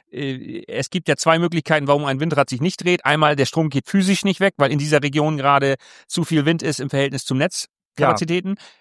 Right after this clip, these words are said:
Speaker 1: Engpass, also Redispatch, ja. Und, ähm, dann werden sie aus dem Wind gedreht oder ich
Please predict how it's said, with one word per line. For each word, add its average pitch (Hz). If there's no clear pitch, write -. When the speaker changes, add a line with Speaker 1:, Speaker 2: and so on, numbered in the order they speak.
Speaker 1:
Engpass, 170
also 123
Redispatch, 175
ja. 143
Und, 147
ähm, 135
dann 156
werden 180
sie 175
aus 175
dem 180
Wind 190
gedreht 175
oder 165
ich 160